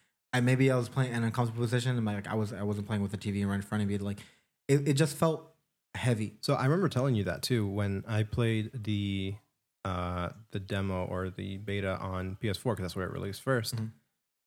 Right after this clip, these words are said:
Speaker 2: Um, it felt clunky. It felt like you were hefty, you know,
Speaker 1: Mm-hmm.
Speaker 2: like you couldn't really get to, from point B, from point P, from point A to B in a second. Like, you had to really work your way there. But then when the beta came out for P C,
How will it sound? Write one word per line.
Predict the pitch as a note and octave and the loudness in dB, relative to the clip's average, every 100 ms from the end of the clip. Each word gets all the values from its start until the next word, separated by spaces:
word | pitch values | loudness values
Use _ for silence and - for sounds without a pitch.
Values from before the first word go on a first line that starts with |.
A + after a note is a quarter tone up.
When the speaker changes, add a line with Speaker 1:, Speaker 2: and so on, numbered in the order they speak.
| - | -6
Speaker 2:
Um, | A2 A#2 A2+ - | -4 -4 -6 -6
it | C3 | -2
felt | - D3 - | 0 0 0
clunky. | D3 F3 - - | -2 -2 -4 -8
It | - A#2 | -8 -6
felt | - B2 B2 | 0 0 0
like | B2 A2+ A#2 | -4 -6 -6
you | A2+ | -4
were | A2+ G#2 - | -4 -8 -14
hefty, | - B2+ - A2+ A2+ - | -8 -6 -6 -16 -16 -6
you | A2+ | -2
know, | G2+ | -2
Speaker 1:
Mm-hmm. | G#2+ | -2
Speaker 2:
like | G2+ - A#2+ | -4 -8 -12
you | G2+ | -10
couldn't | - A2+ A2 | -6 -4 -2
really | G#2 G#2+ G#2 G2 B2+ | 0 -2 -2 -8 -10
get | A2+ G#2 | -8 -8
to, | - | -10
from | - A2 | -10 -6
point | A2+ G#2 | -4 -4
B, | A2 G#2+ - _ | -6 -8 -12 _
from | A2+ G#2+ - | -6 -6 -4
point | A#2 G#2+ | -4 -2
P, | A#2 - _ - | -6 -8 _ -14
from | G2+ G2+ - | -12 -12 -8
point | A#2+ - | -8 -4
A | A2 A#2+ | -4 -2
to | C3 | -2
B | G#2 G#2+ - _ _ _ - | -4 -4 -8 _ _ _ -8
in | G#2 G2+ | -4 -4
a | G2 | -4
second. | C#3 - | -4 -6
Like, | G#2 F#2+ | -8 -6
you | G2 | -4
had | G2 G#2 | -4 -4
to | - G#2 | -6 -6
really | G2 G#2 G2+ F#2+ | -4 -4 -4 -6
work | G2 G2+ G#2+ | -4 -6 -4
your | G#2 | -4
way | F#2+ F#2 | -4 -2
there. | G#2+ F#2 F2 _ _ _ _ _ - | -2 -2 -4 _ _ _ _ _ -8
But | G#2+ | -4
then | A2+ | -2
when | A2 G2+ | -4 -6
the | |
beta | F#2 G#2+ G#2 | -6 -8 -8
came | - G#2+ | -12 -10
out | G2+ G2 | -10 -12
for | F#2 F2 | -14 -14
P | - F2+ | -14 -12
C, | - D3 C#3+ F2 | -4 -2 -2 -4